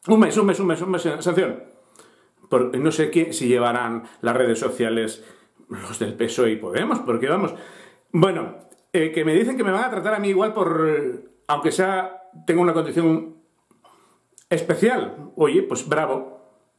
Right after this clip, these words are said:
O sea, bravo. Ojalá todo el mundo, todas las personas con unas capacidades diferentes o con una discapacidad fuésemos tratados igual, eh, por, en, en, aquí y en todos, en todo el mundo, por todos los políticos y por todas las personas.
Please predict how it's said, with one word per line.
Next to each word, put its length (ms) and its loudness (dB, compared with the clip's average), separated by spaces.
O 60 -20
sea, 140 -4
bravo. 800 -4
Ojalá 420 2
todo 100 4
el 60 6
mundo, 320 4
todas 180 4
las 100 0
personas 480 -4
con 140 6
unas 280 6
capacidades 460 0
diferentes 420 -2
o 60 0
con 100 2
una 140 4
discapacidad 640 0
fuésemos 400 2
tratados 400 0
igual, 320 2
eh, 520 -2
por, 580 4
en, 260 0
en, 160 0
aquí 360 -4
y 40 6
en 140 2
todos, 540 2
en 160 2
todo 140 4
el 40 2
mundo, 640 -4
por 260 0
todos 220 4
los 120 2
políticos 460 2
y 60 2
por 180 0
todas 220 2
las 20 -10
personas. 520 -10